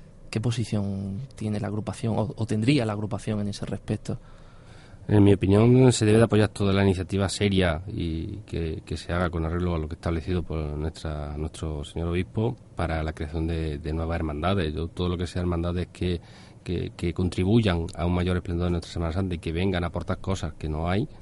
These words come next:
Speaker 2: pues por supuesto que, que apoyaremos y que trabajaremos en, en darle calor y ánimo, todo lo que, aquello que, que se pueda, para que, que nuestra Semana Santa el, vaya creciendo en número de hermandades,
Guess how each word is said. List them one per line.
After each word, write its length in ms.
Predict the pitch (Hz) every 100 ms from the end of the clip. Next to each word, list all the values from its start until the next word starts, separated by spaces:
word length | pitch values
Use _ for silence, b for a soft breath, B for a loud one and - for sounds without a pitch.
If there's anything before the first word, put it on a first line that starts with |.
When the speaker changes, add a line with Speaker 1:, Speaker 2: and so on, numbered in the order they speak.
| B -
Speaker 2:
pues 160 | - 82
por 140 | 85
supuesto 420 | - 90 78 80
que, 260 | - 85 80
que 80 | 78
apoyaremos 600 | 73 71 71 76 82 87
y 40 | 90
que 100 | 80
trabajaremos 760 | 80 73 71 73 71 82 85
en, 260 | 80 80 78
en 140 | 78
darle 440 | 76 78 78 82
calor 400 | - 78 82 82
y 100 | 82
ánimo, 400 | 82 85 85 87
todo 200 | 85 80
lo 80 | 82
que, 80 | 82
aquello 280 | 80 82 85
que, 280 | 80 82 76 B B B
que 80 | -
se 140 | 85
pueda, 320 | 80 82 90 - B B -
para 200 | 82 82
que, 400 | - 78 76 90 -
que 240 | 78 78
nuestra 280 | 78 78 82
Semana 320 | - 80 80
Santa 400 | 80 78 90 90
el, 180 | 85 82 B B -
vaya 280 | 87 82 78
creciendo 580 | 78 82 76 78 80 78
en 100 | 80
número 240 | 82 80
de 60 | 80
hermandades, 540 | 82 78 80 82 95